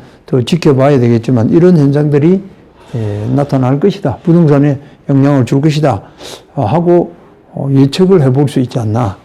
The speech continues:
하는 겁니다. 네. 음. 뭐, 공장은 암만 해도 이제 수도권 쪽으로, 어, 오겠죠. 멀리 가기보다는. 예, 수도권에 이제,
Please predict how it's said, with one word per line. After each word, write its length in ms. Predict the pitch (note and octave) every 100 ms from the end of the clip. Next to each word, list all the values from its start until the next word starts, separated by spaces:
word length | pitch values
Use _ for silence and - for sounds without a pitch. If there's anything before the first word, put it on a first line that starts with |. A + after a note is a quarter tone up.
| _ _ -
하는 140 | B2+
겁니다. 400 | G#2+ G#2 A2 - - _ _ _ _ _
네. 300 | C#3 A#2+ G2 - _ _ _ _ - - _ -
음. 340 | C4+ B2+ A2 G2+ - _ _ - _ _ _ _ _ _ _ - _ _ - - - _ _ _ _ _ _ _ _ _ _ - - - -
뭐, 140 | F#3+
공장은 680 | F3 F3 F#3 G#3+ G#3 G#3+ G#3+ - -
암만 260 | - C#3+ F#3+
해도 140 | G3+ F3
이제 160 | D#3
수도권 460 | D3 G#3+ A#3+ - E3
쪽으로, 500 | F#3 D3 C3+ C#3 A#2+ - - - _
어, 180 | - G#2+
오겠죠. 360 | - C#3 C3 A2+
멀리 240 | A#2+ E3+
가기보다는. 760 | D3 B2+ A#2 A2+ A#2 A2 G#2 D#3 - - - -
예, 140 | A2
수도권에 480 | G#2+ - C#3 C3 G#2+
이제, 280 | A2+ A2+ C#3